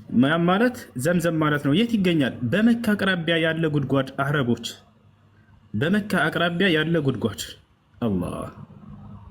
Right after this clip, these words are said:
አይታችሁታል? ምን ይባላል?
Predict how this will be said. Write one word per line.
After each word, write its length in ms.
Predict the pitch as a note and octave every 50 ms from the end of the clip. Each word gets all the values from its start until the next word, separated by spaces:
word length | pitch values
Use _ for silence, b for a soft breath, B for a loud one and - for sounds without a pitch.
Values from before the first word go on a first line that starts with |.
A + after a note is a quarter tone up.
| - - - - - - - - - -
አይታችሁታል? 540 | B2 C#3 E3 F#3 F#3 G#3 G3+ A3+ B3+ C#4 C4+ - - - _ _ _ _ _ _ _ _ _ _ _ _ _ _ _ _ -
ምን 120 | B2 C#3+
ይባላል? 400 | D#3+ D3+ D#3 F3+ F#3+ G#3+ B3+ C#4